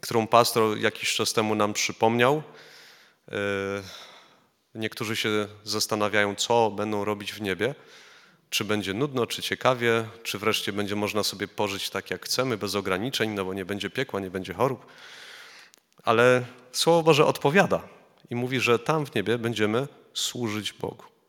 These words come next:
I dla człowieka, który Boga kocha, który swoje życie Bogu poddał,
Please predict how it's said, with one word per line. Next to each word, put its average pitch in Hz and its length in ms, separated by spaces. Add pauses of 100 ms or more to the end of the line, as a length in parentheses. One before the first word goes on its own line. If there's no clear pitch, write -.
(920)
I 120 380 (120)
dla 123 140
człowieka, 147 440
który 143 240
Boga 131 320
kocha, 139 480 (640)
który 127 260
swoje 151 320
życie 135 260
Bogu 120 260
poddał, 104 500